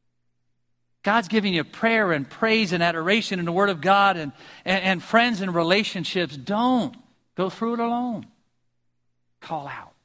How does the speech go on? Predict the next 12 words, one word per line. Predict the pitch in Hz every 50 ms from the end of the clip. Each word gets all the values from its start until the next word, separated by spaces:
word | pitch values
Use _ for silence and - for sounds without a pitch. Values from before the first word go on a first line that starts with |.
| _ _ _ _ _ _ _ _ _ _ _ _ _ _ _ _ _ _ _ _ _ _ _ _ _ _ _ _ _ _
The | - 202
next | 247 262 240 - -
one, | 196 175 180
leave | 196 226 226 185
vengeance | 147 196 208 214 185 208 220 196 - 175
and | 151 143
retaliation | 143 - 175 180 180 180 170 165 165 175 170 - 190 180
in | 180 147
the | 131 120
hands | 123 135 139 139 127 127
of | 117 110 -
God. | - 110 98 90 90 90 90